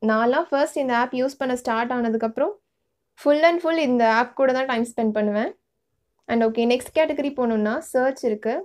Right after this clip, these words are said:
இதுல உங்களுக்கு எந்த வீடியோ வேணும், அதாவது இப்ப ஏதாவது மூவி பேர் இருக்கா, அந்த மாதிரி மூவி பேரை வச்சு நீங்க இங்கிலீஷ் கத்துக்கணும்னு விரும்புறீங்களா?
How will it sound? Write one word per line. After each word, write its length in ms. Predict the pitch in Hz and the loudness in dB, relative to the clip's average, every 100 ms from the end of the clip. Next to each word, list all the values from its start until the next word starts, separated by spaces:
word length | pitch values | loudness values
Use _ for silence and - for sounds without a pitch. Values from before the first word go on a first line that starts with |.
| _ _ _ _ _ _ _ _ _ _ _ _ _ _ _ - | _ _ _ _ _ _ _ _ _ _ _ _ _ _ _ -2
இதுல 220 | 277 311 | 4 6
உங்களுக்கு 300 | 302 285 269 | 6 4 2
எந்த 320 | 262 277 330 381 392 349 269 233 226 226 | 2 2 0 0 2 4 4 4 2 0
வீடியோ 320 | 262 294 302 285 | 0 0 2 4
வேணும், 480 | 247 240 240 240 220 - _ - | 4 4 4 2 0 -6 _ -2
அதாவது 300 | 247 247 277 | 0 0 0
இப்ப 200 | 247 247 | 0 2
ஏதாவது 260 | 247 254 285 | 2 2 2
மூவி 280 | 294 302 320 | 0 -2 0
பேர் 240 | 269 254 | 4 4
இருக்கா, 340 | 226 226 233 226 | 2 -2 0 0
அந்த 240 | 214 233 247 | 0 0 0
மாதிரி 260 | 254 262 | -2 -2
மூவி 260 | 269 262 277 | -2 -4 -2
பேரை 200 | 269 233 | 0 0
வச்சு 220 | 226 262 | 0 -4
நீங்க 140 | 254 240 | -2 0
இங்கிலீஷ் 380 | 226 226 240 - | 0 -2 -4 -6
கத்துக்கணும்னு 420 | 220 214 226 226 | -6 -2 -2 0
விரும்புறீங்களா? 560 | 220 214 202 202 208 | 0 0 -2 -2 -2